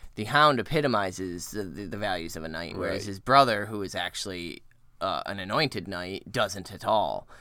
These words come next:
Speaker 1: And so Clegane, uh, the Hound, despises knights and everything they represent because of his brother. And
Speaker 2: Yeah.
Speaker 1: so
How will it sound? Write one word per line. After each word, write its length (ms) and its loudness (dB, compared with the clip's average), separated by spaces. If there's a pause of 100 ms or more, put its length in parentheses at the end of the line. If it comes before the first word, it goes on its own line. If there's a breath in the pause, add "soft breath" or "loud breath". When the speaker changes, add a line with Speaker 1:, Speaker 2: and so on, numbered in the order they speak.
(140 loud breath)
Speaker 1:
And 180 -6
so 560 0 (140)
Clegane, 760 -2
uh, 300 -4
the 120 -6
Hound, 380 0 (120)
despises 880 -2
knights 340 -8
and 120 -6
everything 500 -4
they 180 -2
represent 600 -6
because 340 -4
of 80 -14
his 120 -10
brother. 360 -4
And 200 -2
Speaker 2:
Yeah. 60 2
Speaker 1:
so 400 2